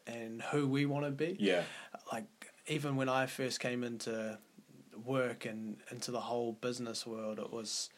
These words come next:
Speaker 1: "You're not gonna be nice, you know, you, you're not gonna, you're not gonna show vulnerability."
Speaker 2: Yeah.
Speaker 1: I remember I was, I was in a meeting and,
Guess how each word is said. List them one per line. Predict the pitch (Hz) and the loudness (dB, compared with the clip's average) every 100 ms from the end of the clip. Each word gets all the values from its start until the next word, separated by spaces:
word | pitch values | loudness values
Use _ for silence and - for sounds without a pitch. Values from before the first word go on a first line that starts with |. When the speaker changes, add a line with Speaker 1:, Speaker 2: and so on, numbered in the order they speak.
| - - _ _ - | -20 -20 _ _ -6
Speaker 1:
"You're | 127 131 | 0 4
not | 127 | 4
gonna | 135 120 | 4 0
be | 117 | 0
nice, | 117 117 110 - | 0 0 0 -4
you | 117 | -4
know, | 117 117 113 | -4 -4 -4
you, | 113 - - | -4 -6 -6
you're | 120 | -4
not | 127 110 | -4 -2
gonna, | 131 120 117 113 110 - - - - - - - | -2 0 0 -2 -6 -16 -18 -16 -18 -20 -20 -8
you're | 135 131 | 0 2
not | 127 | 4
gonna | 143 120 | 2 2
show | - 127 117 | 4 6 4
vulnerability." | 120 123 117 113 123 120 113 110 104 | 4 2 2 2 2 2 2 0 2
Speaker 2:
Yeah. | 101 98 | 8 8
Speaker 1:
I | 92 | 8
remember | 139 135 127 | 4 6 6
I | 120 | 6
was, | 123 117 - | 6 2 2
I | 131 | 2
was | 131 | 4
in | 131 | 2
a | |
meeting | 123 135 131 123 | 4 4 6 4
and, | 117 113 | 0 -2